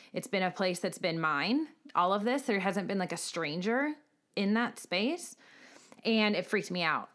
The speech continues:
And so I was able to find a place in Maine that had parking attached to the hotel that you could pay for, and it, you, no one else gets in your car. So I felt really confident about that hotel.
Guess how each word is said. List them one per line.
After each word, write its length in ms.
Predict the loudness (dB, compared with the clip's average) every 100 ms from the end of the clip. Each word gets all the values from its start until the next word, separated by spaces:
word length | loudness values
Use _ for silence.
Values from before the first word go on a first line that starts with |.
| _ -20 _ _ _ _ _ -2
And 160 | 2 2
so 520 | 4 4 6 4 2
I 140 | 2
was 160 | 2 2
able 180 | 0 0
to 140 | -2
find 760 | -2 2 4 4 2 0 -2 -4 -6
a 40 |
place 360 | -6 -4 -2 0
in 100 | 0
Maine 240 | 2 0
that 120 | 0 0
had 200 | -2 0
parking 640 | 0 0 0 -2 -4 -4 -4
attached 360 | -2 0 -2
to 40 | -2
the 80 | -2
hotel 360 | -2 2 2
that 100 | 2
you 140 | -4 -6
could 200 | -6 -8 _
pay 200 | -6 -4
for, 260 | -2 0 0
and 120 | 0
it, 80 | -6 -12
you, 220 | -8 -6
no 160 | -2 0
one 100 | 0
else 140 | -2
gets 180 | -2 -4
in 60 | -4
your 100 | -4
car. 280 | -2 -2 -2
So 180 | 0
I 100 | 0
felt 240 | 2 0 0
really 220 | -2 0
confident 500 | 0 0 0 -2 0
about 440 | 0 2 0 -2 -10 -20 -14 -2
that 220 | 0 2
hotel. 580 | 0 0 2 2 2